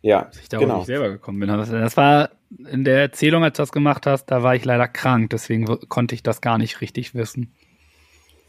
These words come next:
Speaker 1: Ich guck noch mal nach, ob du nicht doch anwesend warst vor, vor drei Wochen den Tag. <laughs> Also, naja, Tobi, da hättest du dich einfach ein bisschen anstrengen k-,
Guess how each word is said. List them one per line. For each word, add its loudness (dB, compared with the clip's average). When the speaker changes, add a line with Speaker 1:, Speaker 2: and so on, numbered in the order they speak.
Speaker 1:
Ich -14
guck 0
noch 4
mal 4
nach, 4
ob 2
du 0
nicht 2
doch 2
anwesend 0
warst 0
vor, -2
vor -6
drei 4
Wochen 0
den -2
Tag. -2
<laughs> -2
Also, 4
naja, 4
Tobi, 0
da 4
hättest 0
du 0
dich 2
einfach 4
ein 0
bisschen -6
anstrengen -4
k-, -10